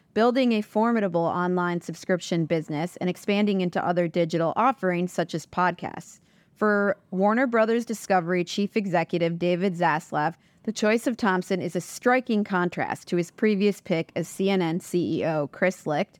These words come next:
a T V producer who had never managed a major news operation. Licht le-, left abruptly in June after a little more than a year in the job. Mark Thompson,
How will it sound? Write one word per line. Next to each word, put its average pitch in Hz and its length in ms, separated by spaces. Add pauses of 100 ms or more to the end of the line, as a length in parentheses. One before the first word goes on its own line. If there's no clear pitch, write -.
(260)
a 175 80
T 262 180
V 277 160
producer 185 540
who 185 100
had 170 140
never 180 260
managed 175 380
a 160 80
major 160 280
news 214 280
operation. 139 640 (340)
Licht 214 400
le-, 185 200 (280)
left 185 460
abruptly 208 580
in 214 160
June 180 300
after 170 260
a 170 60
little 180 520
more 170 360
than 170 160
a 170 80
year 165 500
in 165 120
the 160 80
job. 139 440 (380)
Mark 196 300
Thompson, 190 680